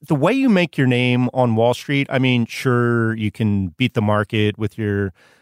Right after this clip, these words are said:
stock picks, you can be the best trader in the world, but I, the way I think you really make your name is if you have to be a good writer. I'll give you some example. Warren Buffett, I think, is famous as much for his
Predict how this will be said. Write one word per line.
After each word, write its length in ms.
stock 360
picks, 500
you 80
can 120
be 140
the 80
best 260
trader 720
in 120
the 80
world, 320
but 120
I, 40
the 80
way 180
I 80
think 220
you 60
really 280
make 280
your 120
name 420
is 180
if 260
you 160
have 180
to 80
be 100
a 40
good 280
writer. 360
I'll 120
give 140
you 60
some 180
example. 560
Warren 320
Buffett, 520
I 120
think, 580
is 200
famous 520
as 220
much 200
for 240
his 460